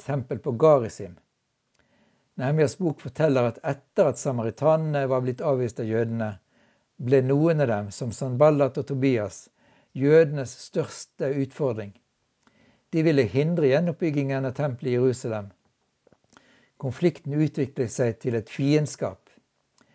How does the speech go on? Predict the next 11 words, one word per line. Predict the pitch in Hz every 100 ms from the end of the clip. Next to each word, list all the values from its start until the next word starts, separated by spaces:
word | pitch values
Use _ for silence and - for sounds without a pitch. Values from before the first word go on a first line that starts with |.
| _ _ _
Jødene | 113 123 147 151 170 156 156 160 - _ -
ville | 117 131
ikke | 180 185 _ _ 180
ha | 147 135
noe | 139 151
med | 139 123
samaritanene | 139 127 127 135 135 120 107
å |
gjøre, | 98 92 92 95 _ _ _ -
og | -
samaritanene | 143 123 120 - 143 156 156 151